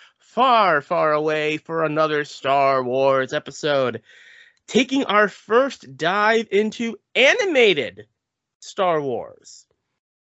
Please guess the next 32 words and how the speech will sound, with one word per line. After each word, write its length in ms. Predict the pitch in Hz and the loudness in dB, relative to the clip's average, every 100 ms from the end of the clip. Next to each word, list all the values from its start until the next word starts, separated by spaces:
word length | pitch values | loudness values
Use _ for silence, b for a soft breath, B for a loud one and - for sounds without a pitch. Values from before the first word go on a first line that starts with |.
| _ _ _ _ _ - | _ _ _ _ _ -8
We 180 | 170 226 | 0 2
are 80 | |
gonna 260 | 202 226 233 | 2 0 0
be 140 | 226 | -2
watching 720 | 220 208 214 220 240 233 233 214 _ _ _ | -6 -4 -4 -4 -6 -4 -4 -8 _ _ _
Star 460 | - - 196 285 330 | -16 -4 0 0 0
Wars: 360 | 330 349 311 | 0 0 -2
The 100 | 302 | -6
Clone 540 | - - 294 359 381 370 | -8 -2 2 2 0 -2
Wars. 920 | 285 226 180 135 107 - - - - b b b b - | 2 4 4 2 0 -10 -20 -20 -20 b b b b -4
Uh, 300 | 175 170 175 - | 2 4 2 2
I 180 | 175 226 | 0 0
have 180 | 269 | -2
watched 400 | 240 254 262 254 | -4 -6 -6 -8
some 720 | - - - - 208 208 277 277 | -14 -20 -20 -6 0 0 0 -4
episodes, 680 | 240 247 254 277 294 302 - - | -4 -6 -8 -4 -4 -4 -10 -8
and, 300 | 190 208 214 | -4 -2 -2
uh, 160 | 214 | -4
Kiki, 320 | 208 262 262 254 | -4 -8 -6 -6
you 180 | 233 | 0
have 120 | 339 339 | 0 2
watched 260 | 302 - | 0 0
none, 400 | 165 165 214 104 | -2 0 0 0
so 100 | 131 | -8
this 140 | 156 208 | -12 -8
would 100 | 208 | -2
be 80 | |
a 80 | 180 | -2
first 300 | - 185 180 | 0 -4 -4
time 200 | 175 202 | -4 -4
for 100 | 190 | -4
you. 260 | 90 53 | -12 -12